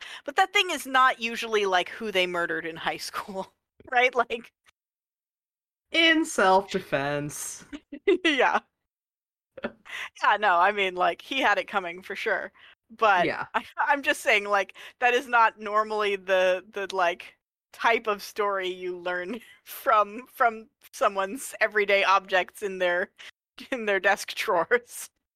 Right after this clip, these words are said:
Speaker 2: Yeah, in their, in their
Speaker 1: Unless
Speaker 2: teenage bedroom desk drawers.
Speaker 1: unless you're, unless you're Lobster Cop, I guess, and then you also keep a note <laughs> about, uh, about your crimes in your desk.
Speaker 2: Yeah. Stop putting notes about your crimes in your desk.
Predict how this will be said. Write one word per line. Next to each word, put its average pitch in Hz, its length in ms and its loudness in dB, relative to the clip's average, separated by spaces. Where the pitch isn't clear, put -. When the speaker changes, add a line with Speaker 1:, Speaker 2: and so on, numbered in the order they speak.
Speaker 2:
Yeah, 135 300 0
in 170 140 -4
their, 160 180 2
in 175 180 -4
their 156 220 2
Speaker 1:
Unless 269 220 4
Speaker 2:
teenage 151 240 0
bedroom 147 360 -2
desk 143 280 -2
drawers. 143 160 -2
Speaker 1:
unless 269 400 0
you're, 240 340 4
unless 233 420 0
you're 220 120 0
Lobster 202 460 2
Cop, 175 320 0
I 175 80 0
guess, 180 360 -2
and 196 120 -6
then 190 100 -2
you 190 160 -4
also 190 400 0
keep - 280 -10
a 202 60 -4
note 196 320 0
<laughs> - 40 -4
about, 277 640 0
uh, 311 160 2
about 262 440 2
your 226 160 -2
crimes 226 720 0
in 240 140 -12
your 220 140 -6
desk. 208 460 -4
Speaker 2:
Yeah. 220 220 0
Stop 185 280 0
putting 214 240 4
notes 202 240 2
about 175 220 2
your 160 80 0
crimes 170 400 -2
in 139 80 -4
your 123 100 -8
desk. - 460 -12